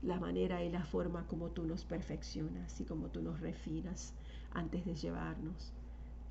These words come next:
ante tu presencia. Enséñanos a saber que, que eso toma tiempo,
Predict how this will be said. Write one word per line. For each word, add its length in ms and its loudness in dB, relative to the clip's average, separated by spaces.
ante 260 0
tu 140 0
presencia. 680 -2
Enséñanos 640 4
a 60 0
saber 360 0
que, 180 -2
que 120 8
eso 180 2
toma 320 0
tiempo, 440 0